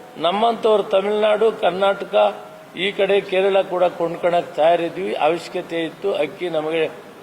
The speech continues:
ಬೇಕಾಗಿತ್ತು. ಹಣ ಕೊಡೋ ಬದಲು ಅಕ್ಕಿನೇ ಕೊಡಬೇಕು ಅಂತ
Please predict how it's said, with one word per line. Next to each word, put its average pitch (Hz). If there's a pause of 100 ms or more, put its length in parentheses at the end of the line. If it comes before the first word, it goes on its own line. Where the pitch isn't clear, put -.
ಬೇಕಾಗಿತ್ತು. 226 (960)
ಹಣ 208
ಕೊಡೋ 214
ಬದಲು 190
ಅಕ್ಕಿನೇ 240
ಕೊಡಬೇಕು 202
ಅಂತ 185